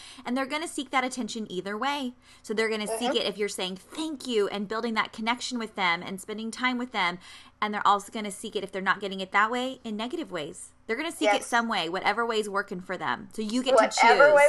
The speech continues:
Speaker 2: works. That is
Speaker 1: Mm-hmm.
Speaker 2: so true.
Speaker 1: Yep, absolutely. And so because you've been so successful in business and everything, um, and you've been so driven your whole life, it seems,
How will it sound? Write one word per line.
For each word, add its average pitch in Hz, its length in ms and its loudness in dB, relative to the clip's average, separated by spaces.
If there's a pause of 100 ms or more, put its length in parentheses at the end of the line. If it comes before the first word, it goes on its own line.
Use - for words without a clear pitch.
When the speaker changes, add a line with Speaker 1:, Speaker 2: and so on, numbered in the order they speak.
(100)
Speaker 2:
works. 208 380 2
That 233 280 6
is 240 100 2
Speaker 1:
Mm-hmm. - 60 -12
Speaker 2:
so 226 180 0
true. 214 460 -4
Speaker 1:
Yep, 233 280 -2
absolutely. 220 840 -6 (720)
And 359 160 0
so 320 640 0
because 381 560 0
you've 415 120 2
been 262 160 -4
so 269 160 -2
successful 233 520 -6
in 202 120 -8
business 254 640 -4
and 240 140 -6
everything, 220 880 -6
um, 190 300 -6
and 196 100 -6
you've 185 140 -12
been 185 140 -6
so 254 200 -4
driven 220 420 -6
your 196 180 -4 (120)
whole 370 300 0
life, 240 380 0
it 185 200 -8
seems, 170 480 -10